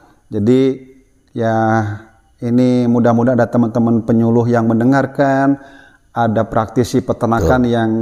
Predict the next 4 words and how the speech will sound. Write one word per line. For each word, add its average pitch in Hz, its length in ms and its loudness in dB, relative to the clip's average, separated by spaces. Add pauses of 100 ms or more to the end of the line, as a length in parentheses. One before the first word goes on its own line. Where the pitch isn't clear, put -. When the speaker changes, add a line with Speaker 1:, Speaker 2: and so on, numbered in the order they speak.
(120)
Speaker 1:
eh, 110 800 0 (340)
memang 127 320 2
memelihara 120 560 0
ternak, 147 520 0